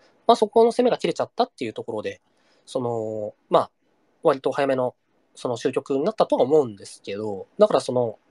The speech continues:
そういう文脈で言うと、同じ攻めでも結構新しいことを試そうとしていて、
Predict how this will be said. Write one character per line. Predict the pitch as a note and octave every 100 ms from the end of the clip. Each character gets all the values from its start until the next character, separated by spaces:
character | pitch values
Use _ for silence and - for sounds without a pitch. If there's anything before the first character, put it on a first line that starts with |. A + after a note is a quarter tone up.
| _
そ | - - B3
う |
い | C4
う |
文 | C4 C4+
脈 | C#4 C#4
で |
言 | C#4
う | C#4
と、 | - C#4+ F3
同 | F#3+
じ | G#3
攻 | -
め | A3+
で | G#3+
も | B2+
結 | - - _
構 | G#2+
新 | G2+ C3+ C#3+
し | G3
い | D3
こ | A#2
と | -
を | - B2
試 |
そ | B2 -
う | D3
と |
し | - -
て | A2
い |
て、 | - A3 B2